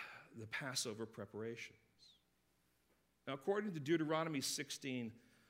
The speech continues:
five and six, Passover is supposed to be celebrated only within Jerusalem. And of course, if you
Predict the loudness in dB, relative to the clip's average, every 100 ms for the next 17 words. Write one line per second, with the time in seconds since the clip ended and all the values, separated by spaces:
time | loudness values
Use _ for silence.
0 | -20 _ _ -8 -2 4 6 6 4 2
1 | 4 4 4 0 -2 -2 0 2 4 4
2 | 2 2 2 0 0 2 2 2 -2 0
3 | 2 2 0 0 2 2 0 0 0 2
4 | 2 2 0 -2 -4 -2 -2 -4 -8 -18
5 | -20 -20 -20 -20 _ -2 2 6 6 6
6 | 2 0 -6 -20 -20 -20 -20 -16 -14 -16
7 | -20 -20 -20 _ _ -2 -2 6 6 8
8 | 4 4 2